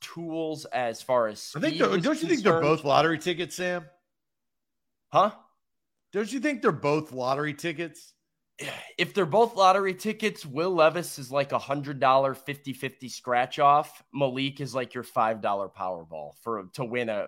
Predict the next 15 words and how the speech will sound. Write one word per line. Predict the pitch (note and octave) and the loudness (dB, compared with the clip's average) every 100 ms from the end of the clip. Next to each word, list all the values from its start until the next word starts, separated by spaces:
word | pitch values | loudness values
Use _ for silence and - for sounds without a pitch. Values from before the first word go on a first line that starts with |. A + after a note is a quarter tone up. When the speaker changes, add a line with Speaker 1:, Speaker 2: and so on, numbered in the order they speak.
| - | -10
Speaker 1:
you | B2 B2 | -8 -2
know, | A2 | -2
a | A2 | -2
couple | - B2+ A#2+ | -4 -4 -4
million | A#2 G#2+ G#2 F#2+ | -4 -4 -6 -8
dollars. | F#2 F2 D2+ - - | -8 -8 -10 -18 -10
Like, | C#3+ D3+ A#2 | 2 2 2
Speaker 2:
I | C#3+ | -4
think | E3+ D#3 | -4 -4
that, | C#3+ D3+ - _ _ - | -4 -10 -14 _ _ -10
that's | A#2+ - A#2+ | -10 -10 -4
a | |
great | D3 | 0
Speaker 1:
yeah. | C3+ G2 | 0 0
Speaker 2:
analogy. | D#2 B1 | -8 -20